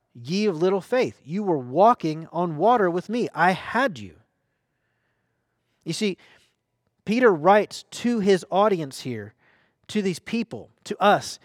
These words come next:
He says, "May you have peace in the midst of trial and hardship that will never be removed." Jesus told us, "For those who are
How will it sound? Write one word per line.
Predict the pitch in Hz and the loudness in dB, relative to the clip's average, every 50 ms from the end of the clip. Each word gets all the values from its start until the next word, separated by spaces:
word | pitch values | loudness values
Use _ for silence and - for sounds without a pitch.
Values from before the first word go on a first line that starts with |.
| _ _ | _ _
He | - 170 | -8 -2
says, | 170 202 180 151 135 | 0 0 0 0 -4
"May | 151 160 175 196 220 | -6 -2 2 2 2
you | 247 233 220 233 220 | 2 2 -2 -4 -2
have | 180 208 190 170 - _ | 0 0 -2 -2 -4 _
peace | - - 233 220 190 - - | -10 -8 -6 -4 -4 -6 -8
in | - - 196 190 | -6 -6 -6 -4
the | 180 175 | -4 -6
midst | 175 180 220 226 208 - - - | -4 -2 -2 -2 -2 -4 -8 -10
of | 170 - | -10 -10
trial | - - 208 202 190 190 180 | -4 2 6 6 8 8 6
and | 170 147 | 2 -2
hardship | 175 202 202 - - 160 135 151 | -2 -4 -4 -4 -6 -10 -4 0
that | 180 190 185 | -2 0 0
will | 185 185 | -2 -4
never | 180 175 190 208 214 214 214 175 | -2 0 0 0 0 0 -2 0
be | 165 180 180 | 0 0 0
removed." | 170 165 160 190 233 214 123 - _ _ _ _ _ _ _ _ _ _ _ _ - | 0 -2 -2 -2 -2 -2 -4 -6 _ _ _ _ _ _ _ _ _ _ _ _ -6
Jesus | 226 220 233 214 202 175 | -4 -4 -2 -2 -4 -6
told | - - 180 233 262 247 147 | -6 0 2 2 2 2 0
us, | 95 - - - _ - - - _ | -4 -8 -14 -20 _ -20 -20 -20 _
"For | _ - 180 | _ -6 -2
those | 165 202 226 247 226 - | 2 4 4 4 4 2
who | 233 214 190 | 0 2 2
are | 180 165 143 | 2 2 0